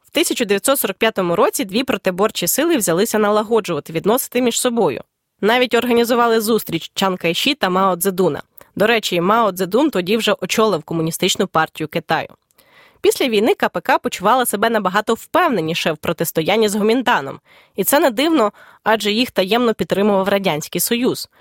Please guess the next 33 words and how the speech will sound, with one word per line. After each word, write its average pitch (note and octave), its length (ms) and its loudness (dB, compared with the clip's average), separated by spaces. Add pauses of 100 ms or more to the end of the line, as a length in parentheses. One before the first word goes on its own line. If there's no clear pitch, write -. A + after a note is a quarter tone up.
(300)
Ба A#3+ 100 2
більше, B3+ 380 0
території A3 560 0
Китаю, D4+ 480 0
які A#3 260 0
звільняли G#3 600 0
радянські F3 520 -4
війська, F#3 420 -2 (300)
стали C#4 400 0
зоною A3+ 340 2
впливу G#3+ 360 0
партії, - 600 -2 (320)
а E3 80 -4
це G3 180 2
в - 40 -2
першу C#4 300 0
чергу E4 380 0
Маньчжурія. A#3 560 0 (520)
Зброя, G3 420 2
яку A#3 260 0
конфіскували D4+ 680 0
у D4 60 0
японців, C#4+ 520 0
опинилася G3 580 0
в F3+ 40 -6
руках F3 280 -2
комуністів F#3+ 640 0
за F#3 120 2
ініціативи F3 680 0 (260)
того D4+ 280 0
ж A#3 100 -4
Радянського E3 540 -2
Союзу. D#3 520 -4